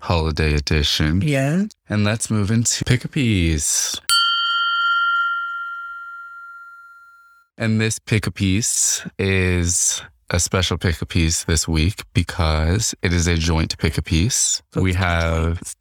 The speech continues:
Speaker 1: <laughs> two joints. Where's the lighter? Two Pick a Pieces this week. One, an animated short. And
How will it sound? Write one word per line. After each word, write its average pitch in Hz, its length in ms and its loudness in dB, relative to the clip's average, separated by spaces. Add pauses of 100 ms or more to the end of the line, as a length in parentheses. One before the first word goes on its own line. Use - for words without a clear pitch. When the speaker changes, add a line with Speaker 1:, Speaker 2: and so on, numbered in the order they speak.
Speaker 1:
<laughs> 127 560 -2
two 135 180 -2
joints. - 560 -2
Where's 113 160 0
the 113 80 -2
lighter? 85 320 0 (340)
Two 127 200 0
Pick 131 180 0
a 117 40 -4
Pieces 107 360 0
this 98 200 0
week. 104 280 0
One, 98 760 0 (240)
an 98 140 0
animated 85 540 2
short. - 840 -2 (1080)
And 90 800 2